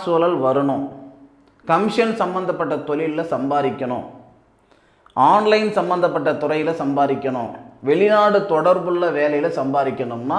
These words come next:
இந்த சுக்கிரன் ராகு இணைவு இருக்கணும். அதே மாதிரி திடீர் உறவு, புதிய காதல், இந்த மாதிரியும் இந்த சுக்கிரன் ராகு இணைவு இருந்தா அந்த மாதிரி சூழல் ஏற்படும்.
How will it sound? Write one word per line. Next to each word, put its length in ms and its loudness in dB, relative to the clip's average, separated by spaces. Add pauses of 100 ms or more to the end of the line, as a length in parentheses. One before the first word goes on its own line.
(140)
இந்த 120 -2 (100)
சுக்கிரன் 480 -6
ராகு 320 -4
இணைவு 280 -8
இருக்கணும். 360 -14 (2250)
அதே 160 6 (120)
மாதிரி 300 2 (140)
திடீர் 400 2 (440)
உறவு, 340 6 (1400)
புதிய 300 4 (220)
காதல், 400 2 (2500)
இந்த 160 4 (120)
மாதிரியும் 480 6
இந்த 180 -6
சுக்கிரன் 400 0
ராகு 260 2
இணைவு 280 -2
இருந்தா 260 0 (140)
அந்த 200 -2
மாதிரி 180 0 (260)
சூழல் 280 -2 (160)
ஏற்படும். 400 -8